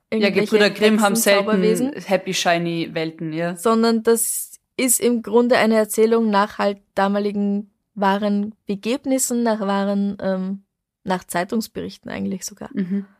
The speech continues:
Speaker 2: mhm.
Speaker 1: Ja, ja. Ich meine, eine Möglichkeit ist auch, dass es eventuell eine sexuell motivierte Tat gewesen sein könnte, weil wurde denn damals der Junge daraufhin untersucht?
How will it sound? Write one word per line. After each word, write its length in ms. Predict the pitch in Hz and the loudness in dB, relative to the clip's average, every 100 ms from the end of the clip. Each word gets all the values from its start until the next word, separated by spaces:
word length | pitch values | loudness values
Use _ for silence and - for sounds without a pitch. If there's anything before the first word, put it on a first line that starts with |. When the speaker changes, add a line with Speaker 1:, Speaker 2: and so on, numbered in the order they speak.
| - | -14
Speaker 2:
mhm. 280 | 165 196 196 | -10 -8 -6
Speaker 1:
Ja, 100 | 220 | -4
ja. 240 | 220 185 - _ _ _ _ | -4 -6 -10 _ _ _ _
Ich 160 | 254 247 | -8 -2
meine, 300 | 233 233 - | 0 0 -2
eine 240 | - 226 233 | -2 0 2
Möglichkeit 680 | 220 233 240 233 240 - | 4 2 0 -6 -4 -4
ist 280 | - 233 - - | -6 -10 -8 0
auch, 380 | 196 214 214 | 2 2 0
dass 240 | - 208 196 | -4 -6 -4
es 240 | 208 - | -6 -6
eventuell 480 | - 202 208 202 196 | -6 -6 -6 -6 -6
eine 200 | 196 196 | -4 -6
sexuell 440 | 196 190 - 196 | -6 -10 -6 -4
motivierte 580 | 240 269 269 269 269 262 | -4 -6 -6 -6 -6 -8
Tat 300 | - 254 - | -10 -10 -10
gewesen 340 | 254 247 254 254 | -8 -6 -6 -8
sein 220 | 247 247 | -8 -10
könnte, 500 | - 240 254 277 277 - - - - - | -8 -8 -4 -2 -2 -6 -20 -20 -20 -6
weil 480 | 202 214 214 214 - | 2 6 6 4 0
wurde 460 | - 208 233 339 370 | -12 -2 2 4 2
denn 220 | 311 302 | 0 0
damals 580 | 285 254 262 254 247 - - | 4 4 4 0 -2 -6 -2
der 160 | 220 | 0
Junge 260 | 214 202 202 | 2 0 0
daraufhin 480 | 190 220 302 - 285 | 0 0 0 -2 -8
untersucht? 640 | 294 285 311 320 - | -6 -6 -4 -6 -8